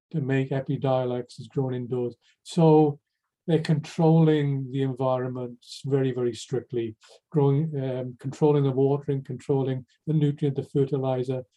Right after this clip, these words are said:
and everything. Um, clearly, many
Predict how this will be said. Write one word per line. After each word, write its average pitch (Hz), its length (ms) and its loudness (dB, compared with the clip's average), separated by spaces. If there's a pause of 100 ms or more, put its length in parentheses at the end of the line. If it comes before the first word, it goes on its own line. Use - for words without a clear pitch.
(160)
and 131 140 -4
everything. 120 540 -6 (400)
Um, 139 440 2 (460)
clearly, 165 640 4
many 143 520 -2